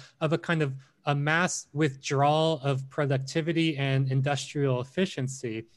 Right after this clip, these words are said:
where, you know, these younger generations are, are just, uh, you know, they're reclaiming their time and their energy. They're not working their, you know, themselves to death because they're not seeing the returns in it because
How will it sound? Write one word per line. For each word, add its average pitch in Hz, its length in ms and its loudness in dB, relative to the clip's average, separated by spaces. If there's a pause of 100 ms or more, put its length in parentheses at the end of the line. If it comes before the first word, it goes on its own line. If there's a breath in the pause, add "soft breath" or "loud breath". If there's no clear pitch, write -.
(140 soft breath)
where, 135 440 2 (240 loud breath)
you 156 100 -2
know, 156 120 2
these 151 240 2
younger 180 280 2
generations 165 640 0
are, 156 160 0
are 151 160 -2
just, 143 300 -6 (320 soft breath)
uh, 143 340 0
you 151 140 -6
know, 151 140 0
they're 156 180 2
reclaiming 170 680 0
their 147 140 2
time 160 480 -4
and 139 100 0
their 127 120 2
energy. 175 680 0 (200 loud breath)
They're 135 120 -2
not 139 340 0
working 151 460 2
their, 135 180 0 (140)
you 143 160 0
know, 143 140 0
themselves 139 580 0
to - 120 -2
death 135 440 2 (240 loud breath)
because 180 320 0
they're 190 100 4
not 202 240 0
seeing 196 380 0
the 170 100 0
returns 175 600 0
in 139 120 2
it 135 140 -2
because 180 720 0